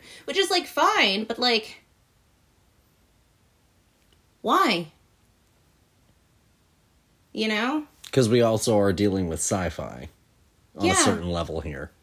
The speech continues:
Speaker 1: Yeah, and also, like, great. Like, that's, that's totally fine. Representation is important, but I would like to see the representation.
Speaker 2: With some specificity.
Speaker 1: Yeah.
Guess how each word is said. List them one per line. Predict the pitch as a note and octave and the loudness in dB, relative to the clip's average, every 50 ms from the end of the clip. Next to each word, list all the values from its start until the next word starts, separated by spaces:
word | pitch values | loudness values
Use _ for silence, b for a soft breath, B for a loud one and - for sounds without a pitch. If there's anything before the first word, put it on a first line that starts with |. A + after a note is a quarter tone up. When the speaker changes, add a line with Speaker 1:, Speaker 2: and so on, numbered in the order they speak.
| _ _ _ _ _ _ | _ _ _ _ _ _
Speaker 1:
Yeah, | D4+ D#4+ F4 F4 D4+ - | 0 2 2 2 2 0
and | B3+ C#4 | -2 -2
also, | D4+ D#4+ D#4+ D#4 F4 E4 | 0 -2 -2 -2 -2 -2
like, | E4 D#4 D4+ D4 C#4 C4 - - - - _ _ _ _ _ _ _ _ _ _ _ _ _ _ _ _ _ _ _ _ _ _ _ _ _ | -2 0 -2 -2 -2 -6 -8 -14 -20 -20 _ _ _ _ _ _ _ _ _ _ _ _ _ _ _ _ _ _ _ _ _ _ _ _ _
great. | - C#4 D#4+ D#4 C4+ G3 - - - _ _ _ _ _ _ _ _ _ _ | -4 -2 0 0 0 -2 -4 -8 -14 _ _ _ _ _ _ _ _ _ _
Like, | - A3+ A3+ A3 - _ _ - | -4 -4 -4 -4 -6 _ _ -4
that's, | B3 A#3 A#3 - | -4 -4 -4 -4
that's | - - B3 A#3+ - - | -4 -2 -2 -2 -2 -4
totally | - D#4+ D#4+ C4+ C#4+ D4 C4 | -4 -4 -4 -2 -4 -6 -4
fine. | C4+ B3+ B3+ B3+ A#3 G3+ F3 F3 F#3 E3+ - _ _ _ | -2 0 0 2 2 2 0 -2 -6 -8 -12 _ _ _
Representation | - A#3+ A#3 C4 C4+ A3+ B3 A#3+ A3 A#3+ A#3+ A#3 - A#3+ A3+ | -4 -4 -2 -2 -2 -4 -4 -2 -2 -2 -2 -2 -2 -2 -2
is | G#3+ G3 | -2 -2
important, | G#3 G#3 G3+ - A#3+ B3 B3+ - - G3 D3 D3+ - - - b b b b b b _ _ | -4 -4 -4 0 0 0 0 0 -2 -4 -6 -8 -10 -14 -18 b b b b b b _ _
but | - G#3 G#3+ | 2 4 4
I | A3 A3+ | 6 4
would | A#3 A3+ | 4 4
like | B3 B3+ B3+ - | 2 2 0 0
to | - A#3 | -4 -6
see | - - B3 C#4 E4 E4 | -4 -2 0 2 2 2
the | C4+ G3+ | 4 2
representation. | F3+ E3+ F3+ - E3 - D#3 C#3+ D#3+ F3 D3+ C#3+ E3 - G3+ A3+ C4 C4+ | 0 0 0 -2 -6 -4 -6 -6 -6 -4 -4 -4 -4 -4 -4 -2 -2 2
Speaker 2:
With | G#2+ A2 A#2 G#2+ | 4 6 6 6
some | - A2 G#2 | 6 4 2
specificity. | F#2 - - - F#2+ F2 - - E2+ - F#2 E2+ D#2 - - D#2+ D2+ D2 D2 D2+ - _ _ _ _ _ _ _ _ _ | 2 0 0 -2 -2 -2 -4 -6 -8 -6 -6 -6 -6 -6 -8 -10 -10 -10 -12 -14 -16 _ _ _ _ _ _ _ _ _
Speaker 1:
Yeah. | C4 D#4 G4+ G#4 D4+ G#3+ F#3 - F3 | -4 -2 0 0 0 -2 -4 -6 -10